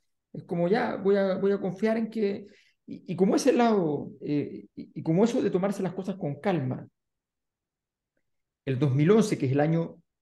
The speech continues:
es el año del aprendizaje de esta generación, ¿ya? Ese es el, ese es el año donde entraron al colegio, eh, en términos políticos, y donde aprendieron todas las cosas que tenían que aprender supuestamente. Como esa,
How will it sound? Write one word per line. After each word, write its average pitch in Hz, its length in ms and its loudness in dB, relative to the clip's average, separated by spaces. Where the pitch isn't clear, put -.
es 151 100 -2
el 160 100 2
año 170 100 2
del 165 100 4
aprendizaje 135 640 0
de 131 60 -2
esta - 120 -12
generación, - 640 -10
¿ya? - 260 -10
Ese 156 140 -6
es 170 80 -4
el, 160 180 -2
ese 165 180 -6
es 170 60 -4
el 175 120 2
año 180 440 0
donde 143 200 0
entraron 170 260 2
al 165 140 0
colegio, 135 520 0
eh, 135 260 -6
en 131 120 -6
términos 147 300 -2
políticos, - 460 -8
y 147 100 0
donde 135 440 2
aprendieron 139 520 0
todas 254 160 4
las 208 80 2
cosas 226 220 -4
que - 60 -10
tenían 202 200 2
que 190 60 2
aprender 185 260 0
supuestamente. - 640 -6
Como 180 140 2
esa, 214 320 -2